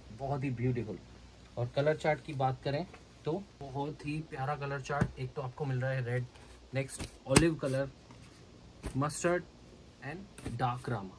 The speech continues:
बहुत ही सुंदर color। और guys, video आज यहीं समाप्त करते हैं। समाप्त करने से पहले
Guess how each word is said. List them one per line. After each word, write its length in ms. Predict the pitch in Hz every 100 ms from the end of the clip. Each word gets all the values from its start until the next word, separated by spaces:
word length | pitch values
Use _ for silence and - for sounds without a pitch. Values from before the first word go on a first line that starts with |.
| -
बहुत 300 | 123 151 160
ही 80 | 147
सुंदर 300 | 135 131 123
color। 220 | 113 104 101 - - - -
और 140 | 139
guys, 300 | 135 151 156
video 360 | 143 139 156 156 - - -
आज 220 | 135 135
यहीं 300 | 120 127 139
समाप्त 420 | 147 143 135 131 -
करते 260 | 135 135
हैं। 100 | 147
समाप्त 400 | 135 135 170 196
करने 220 | 180 156 147
से 120 | 139
पहले 380 | 123 113 120